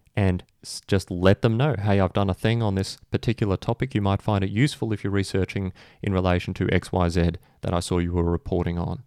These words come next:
That's it. That's newsjacking. There's a lot more we could share about that, and we probably will in the future, but for now, be prepared to give it a go, but don't do it slowly. You cannot get caught up in bureaucratic nonsense on this.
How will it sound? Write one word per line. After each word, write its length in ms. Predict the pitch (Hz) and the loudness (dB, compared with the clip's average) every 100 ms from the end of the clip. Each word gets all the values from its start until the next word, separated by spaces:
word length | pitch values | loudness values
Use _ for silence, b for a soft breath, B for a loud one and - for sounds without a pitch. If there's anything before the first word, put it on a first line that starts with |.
| _ _ _ _ _ _ _ _ _ | _ _ _ _ _ _ _ _ _
That's 220 | - - | -2 0
it. 240 | - 233 - _ _ _ - | 0 -2 -8 _ _ _ 0
That's 240 | 101 - | 0 2
newsjacking. 720 | 123 135 131 131 131 139 139 B B | -2 -2 2 0 2 -2 -4 B B
There's 100 | - | -2
a 40 | 95 | 2
lot 240 | 113 156 | 6 6
more 140 | 110 98 | 6 4
we 80 | |
could 140 | 92 87 | 2 -2
share 240 | - 95 | 0 0
about 200 | 90 90 | 2 2
that, 200 | 98 98 | 2 0
and 60 | 98 | 0
we 60 | |
probably 300 | 90 110 90 | -4 -2 -2
will 180 | 90 95 | 0 0
in 80 | 90 | -2
the 60 | 85 | -4
future, 380 | - 165 - | -4 -2 0
but 160 | 131 95 | 0 0
for 100 | - | 0
now, 560 | 92 120 127 98 135 - B B B | 0 2 2 2 0 -2 B B B
be 120 | - 135 | 0 2
prepared 380 | 139 135 120 | 2 2 2
to 60 | 107 | 2
give 160 | 107 92 | -2 -2
it 60 | |
a 40 | 85 | 0
go, 460 | 104 92 87 95 127 b b | 4 4 4 0 -6 b b
but 300 | 98 90 _ | 0 0 _
don't 440 | - 101 101 98 - _ - | 4 4 4 0 -8 _ -2
do 180 | 110 95 | 0 2
it 140 | 92 - - | 0 -2 -18
slowly. 880 | - - 110 101 98 95 87 85 92 | -10 -4 4 6 6 4 2 -2 -6
You 140 | 95 | -8
cannot 380 | 87 - 110 101 | -6 -2 0 0
get 160 | 95 - | -2 -4
caught 260 | - 98 | -2 0
up 200 | 92 90 | 2 0
in 120 | 95 87 | -2 0
bureaucratic 580 | 92 90 - 95 87 | 0 0 2 0 0
nonsense 440 | 98 95 - 107 - | 0 -2 -2 -8 -4
on 100 | 92 | -2
this. 320 | 95 135 - | 0 -2 -8